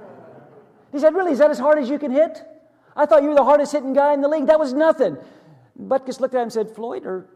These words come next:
are you okay?" He said, "Yes, I'm okay. Why keep asking me if I'm okay?" "Because, Floyd, you're, you're in the wrong huddle." <laughs>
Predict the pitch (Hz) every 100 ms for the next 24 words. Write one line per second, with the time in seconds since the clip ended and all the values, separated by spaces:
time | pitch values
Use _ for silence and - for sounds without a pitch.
0 | _ _ _ _ _ _ 175 185 381 349
1 | - 262 254 370 - _ _ _ _ _
2 | _ _ - 339 330 381 359 330 320 269
3 | 262 233 311 320 302 311 302 269 302 285
4 | 277 285 277 302 226 147 - _ 170 156
5 | _ _ _ _ _ _ 208 226 220 233
6 | 262 254 180 202 196 - - _ _ _
7 | _ _ _ - 190 262 233 226 208 180
8 | 202 139 - -